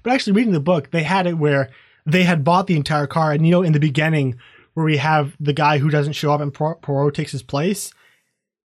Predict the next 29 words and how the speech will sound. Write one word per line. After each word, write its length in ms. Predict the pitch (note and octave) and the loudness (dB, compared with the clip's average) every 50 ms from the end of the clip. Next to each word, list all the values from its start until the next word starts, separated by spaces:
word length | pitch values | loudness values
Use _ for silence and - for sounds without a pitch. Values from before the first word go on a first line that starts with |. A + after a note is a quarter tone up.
| _ _ - | _ _ 0
And 100 | G3 G3+ | 2 4
when 120 | A3 A3 | 4 4
that 120 | A3+ G3+ F#3 | 4 2 2
happened, 440 | D#3 F#3 B3+ D4 - G#3+ G3 A3+ A3 | 0 0 0 0 2 2 2 2 0
that 280 | G3+ G3 G#3+ A#3 B3+ | 0 0 2 2 2
was 140 | A3+ G3+ G3+ | 2 2 2
actually 300 | G#3+ G3+ - - G#3 F#3+ | 2 0 0 0 0 0
a 100 | D#3+ D3 | 0 -2
car 280 | - - F#3+ F3+ E3+ E3 | -2 0 0 2 2 2
they 120 | E3 E3 | 2 2
had 240 | D3+ D3+ D3 D3 C#3 | 0 0 0 0 0
bought 280 | E3 E3 E3 E3 - | 2 2 2 0 -2
with 120 | - D3+ - | -4 -6 -6
a 40 | C#3+ | -4
fake 220 | - D#3 C#3+ - | -4 -4 -4 -4
persona 400 | - C3+ - - G3 F3 D#3 C#3+ | -6 -6 -4 -2 -2 0 -2 -2
so 180 | - - F#3 E3+ | 0 0 0 0
that 140 | D3+ D3 | 0 0
they 80 | C3+ D#3 | 0 0
would 140 | D3 D3 A#2+ | 0 0 0
have 160 | E3+ D#3+ C#3 | -2 -2 -2
the 100 | C#3+ C#3+ | -2 -2
entire 280 | C3+ - E3 D3+ D3 C3 | -2 -2 -4 -4 -4 -4
car 160 | - C#3+ C#3 | -4 -4 -4
to 60 | B2+ | -6
themselves. 540 | B2+ C3+ - - G3+ E3+ E3 E3 D#3+ - - - - - - - | -8 -8 -4 -2 0 0 0 0 -2 -4 -8 -16 -18 -16 -8 -2
And 160 | - F#3+ F3+ | 0 0 0
so 160 | - G#3+ G3+ | 2 2 2
when, 300 | F#3 F#3 F3 E3 E3 F3 | 2 2 2 0 -4 -6